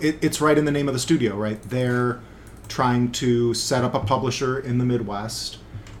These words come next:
Um, in the article, uh, Logan speaks with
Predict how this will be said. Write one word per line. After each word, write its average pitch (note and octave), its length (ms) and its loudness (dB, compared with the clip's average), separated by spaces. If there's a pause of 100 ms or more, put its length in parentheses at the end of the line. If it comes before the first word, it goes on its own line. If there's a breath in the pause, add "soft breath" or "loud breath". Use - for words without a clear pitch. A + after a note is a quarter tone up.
Um, A#2 280 0
in D3+ 200 2
the D#3+ 80 4
article, C#3 720 2 (320)
uh, A2 340 0 (260)
Logan B2 680 2
speaks - 580 -6
with C3 320 -2